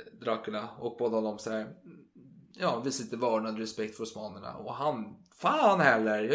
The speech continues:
känner mig kränkt här. Och de bara: "Vadå kränkt?" "Men fan, jag tänkte av er, era turbaner. Har lite respekt för Guds skull."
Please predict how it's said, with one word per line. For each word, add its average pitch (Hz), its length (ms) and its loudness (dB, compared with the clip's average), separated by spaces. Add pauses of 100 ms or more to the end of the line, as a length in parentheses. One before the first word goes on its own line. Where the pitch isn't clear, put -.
känner 269 160 4
mig 262 100 4
kränkt 165 440 6
här. 107 300 2 (480)
Och 107 80 -14
de 123 100 -6
bara: 110 140 -4
"Vadå 110 300 -4
kränkt?" 104 440 -4
"Men 190 120 -2
fan, 247 180 4
jag 220 80 4
tänkte 220 160 6
av 214 120 8
er, 208 120 8
era 196 180 2
turbaner. 156 800 4 (220)
Har 175 120 2
lite 214 140 4
respekt - 540 6
för 147 60 2
Guds 120 260 0
skull." 107 220 -2